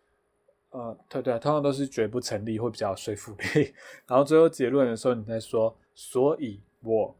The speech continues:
支持或反对什么事情。对，这就是进阶版的。但你要 diss 人，你就得去做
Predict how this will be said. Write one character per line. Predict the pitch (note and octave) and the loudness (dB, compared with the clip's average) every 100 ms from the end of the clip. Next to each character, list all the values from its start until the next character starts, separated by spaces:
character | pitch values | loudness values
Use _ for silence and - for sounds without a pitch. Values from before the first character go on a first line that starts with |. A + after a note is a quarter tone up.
| _ | _
支 | - C3+ | -8 -6
持 | - A2 | -6 -6
或 | A2+ | -8
反 | B2 G2 | -8 -12
对 | F#2+ G#2+ - | -12 -12 -10
什 | - G2+ | -12 -12
么 | F#2+ | -12
事 | - A2+ | -12 -12
情。 | G2 - - _ _ _ | -14 -14 -16 _ _ _
对， | - A#2+ | -4 -2
这 | B2 | 0
就 | B2+ | 0
是 | C3 | 0
进 | C3+ A#2 | -2 -4
阶 | A2 G#2+ | -4 -4
版 | G#2+ F2+ | -4 -6
的。 | - - | -10 -8
但 | - C#3 A2+ G#2+ | -2 -2 -2 -6
你 | |
要 | G#2+ A#2 | -4 -4
diss | - C3 - A2+ | -4 -6 -8 -8
人， | F#2+ | -8
你 | G2+ | -10
就 | F#2+ B2+ A2 - _ _ | -6 -4 -4 -8 _ _
得 | - A2 F#2+ - _ _ _ | -2 -2 -2 -10 _ _ _
去 | - C3 A#2 | -10 -8 -8
做 | - C#3+ A#2+ G2 - | -4 0 0 0 -4